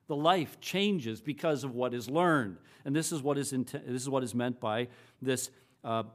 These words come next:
being established in the faith. Your life, as you learn more of Christ, you're, you change, you become more like Christ, you're more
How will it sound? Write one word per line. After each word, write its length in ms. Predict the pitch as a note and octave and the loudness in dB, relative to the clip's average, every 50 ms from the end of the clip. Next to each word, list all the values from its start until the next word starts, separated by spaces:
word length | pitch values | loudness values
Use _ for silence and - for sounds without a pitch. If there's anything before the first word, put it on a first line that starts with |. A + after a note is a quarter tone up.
| - - - | -20 -10 -2
being 320 | A2 C3+ C3 B2+ B2+ - - | 0 2 2 2 2 0 -2
established 1200 | C3+ B2 - - - - - - F#3 F#3 G3+ A3+ B3+ A3+ E3+ D#3+ D3 C3+ C3+ C3+ C3 - - - - | -2 0 2 2 2 0 0 0 2 6 6 6 6 6 6 4 4 4 4 2 0 -4 -12 -10 -4
in 180 | E3+ D3+ D#3 D#3 | -2 0 0 0
the 80 | D3+ | 0
faith. 580 | D3 D3+ - A3 G#3 F#3+ D#3 A#2 G2 - - - _ _ - _ - | -2 -4 -4 -4 -2 0 0 -2 -2 -6 -12 -20 _ _ -20 _ -6
Your 160 | D3 D#3 D3+ | -2 0 0
life, 380 | C#3+ C#3 D3+ D#3+ E3+ E3+ D3 - - - | 2 2 4 4 4 2 0 -4 -6 -2
as 280 | F3 D#3+ D#3 C3+ A#2 | 0 0 0 0 -2
you 180 | D3 F3 E3 D#3 | 0 0 0 0
learn 600 | C#3+ C3 C3+ D#3 E3 F3+ G3 G3+ F#3+ F#3 F3 D#3 | 0 0 0 2 4 4 6 6 4 4 4 2
more 540 | D3 D3 E3 F3+ F#3 F#3 E3+ E3 D#3 D3 D#3 | 2 2 4 6 6 8 8 8 8 6 6
of 320 | D#3+ F3+ F3+ E3+ C3+ A2+ - | 6 6 6 6 4 0 -8
Christ, 580 | - - E3+ E3 E3 D#3+ D3+ C3 - - - - - - - - _ - | -6 0 2 2 4 4 2 0 -4 -8 -16 -20 -20 -20 -20 -20 _ -14
you're, 340 | C3 A#2+ C3+ E3+ E3+ D#3+ C#3 - - - - | -6 0 4 4 4 4 4 0 -8 -20 -14
you 220 | - C#3+ C#3+ E3 D3 | -10 -6 -6 -6 -6
change, 760 | - - - - E3 F3+ G3 G3 F#3 E3 C#3 B2 A#2+ G#2+ B2+ | -6 -8 -10 -6 -4 -2 0 2 4 4 4 2 0 -2 -2
you 80 | D3 | -2
become 440 | C#3+ D3+ D3 - - - E3 E3 E3 | -2 -2 -2 -4 -2 0 2 2 2
more 520 | D#3+ D3+ D#3 D#3+ E3+ E3+ E3+ D#3+ D3 C#3+ C3+ | 2 2 4 6 8 8 8 8 8 8 6
like 540 | C3+ C#3 C#3+ D3+ E3+ F#3 E3+ - - - | 4 2 4 4 4 4 4 0 -4 -12
Christ, 460 | - - E3 D#3 C#3+ C3 A2+ - - - | -10 -4 -2 0 0 -2 -4 -6 -4 0
you're 180 | D#3 D3+ C#3+ | 2 2 4
more 340 | C#3 D3 D#3 D#3+ D#3 D3 D3 | 4 2 4 4 4 4 2